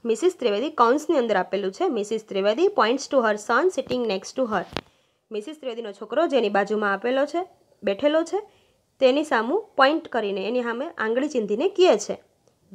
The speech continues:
"Well, સારું, it is quite normal at this age." આ ઉંમરે, બાળક નવમા ધોરણમાં છે અને આ ઉંમરે આવું બનવું એ બહુ નોર્મલ વસ્તુ છે, એમાં કોઈ નવીન નથી.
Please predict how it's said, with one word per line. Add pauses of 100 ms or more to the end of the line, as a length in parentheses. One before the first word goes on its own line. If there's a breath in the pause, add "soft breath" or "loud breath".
"Well, (640)
સારું, (400)
it
is
quite
normal
at
this (200)
age." (1600)
આ
ઉંમરે, (100)
બાળક
નવમા
ધોરણમાં
છે
અને
આ
ઉંમરે (320 soft breath)
આવું
બનવું (460)
એ
બહુ
નોર્મલ
વસ્તુ
છે, (140)
એમાં
કોઈ
નવીન
નથી.